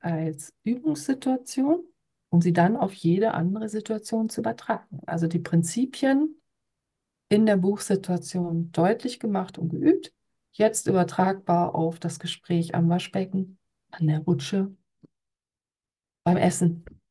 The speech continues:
Ja, zunächst geht's um da-, die dialogische Bilderbuchbetrachtung, also Inhalt, dialogische Bilderbuchbetrachtung. Da brauchen wir Bücher ohne Text.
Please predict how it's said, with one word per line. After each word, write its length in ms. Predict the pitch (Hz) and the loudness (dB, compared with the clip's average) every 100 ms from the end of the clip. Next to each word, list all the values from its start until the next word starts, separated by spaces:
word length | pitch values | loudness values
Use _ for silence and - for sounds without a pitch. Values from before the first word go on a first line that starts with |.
| _ _ _ _ _ _ _ _ _ _ _ _ _ _ - | _ _ _ _ _ _ _ _ _ _ _ _ _ _ 4
Ja, 360 | 202 - - - - _ _ - | 6 6 2 -4 -8 _ _ -2
zunächst 400 | 208 247 339 - | 4 6 4 4
geht's 400 | 294 294 - - | 2 2 -4 -6
um 600 | - 202 190 180 175 - _ _ _ - | 2 6 6 6 2 -4 _ _ _ -4
da-, 200 | 180 - | -4 -2
die 280 | - 175 | -2 0
dialogische 760 | 160 170 160 160 196 262 320 - | 2 4 4 4 4 4 2 -2
Bilderbuchbetrachtung, 1120 | 330 330 311 311 - 311 - 320 - 349 370 | 0 2 2 0 -4 -8 -4 -6 -2 -4 -2
also 220 | - 180 | -2 0
Inhalt, 1000 | 160 208 220 226 220 208 208 208 - - - | 0 2 2 2 0 0 0 -2 -8 -14 -4
dialogische 600 | 175 165 170 202 190 165 | -2 0 0 -2 -4 -4
Bilderbuchbetrachtung. 1300 | 180 220 226 233 - - 233 240 - 240 240 240 240 | -2 -2 -2 -4 -10 -8 -10 -10 -2 -2 0 -4 -2
Da 140 | 185 | 0
brauchen 260 | 185 180 190 | 2 2 0
wir 80 | 180 | -2
Bücher 340 | 175 190 190 | -4 -6 -4
ohne 220 | 170 175 | -2 0
Text. 440 | 147 - - - | -2 -6 -10 -14